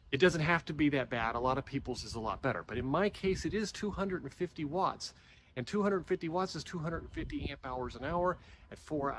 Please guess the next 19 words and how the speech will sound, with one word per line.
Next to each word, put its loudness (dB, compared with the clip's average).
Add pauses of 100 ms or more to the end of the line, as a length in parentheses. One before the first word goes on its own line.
for 0
every -2
four -6
hours, -2
that's -14
one. 2 (220)
There's -8
six -6
of -4
those -2
in -4
a -4
day. -2
So -4
that's -2
six -2 (240)
kilowatts 0 (440)
a -4
day 0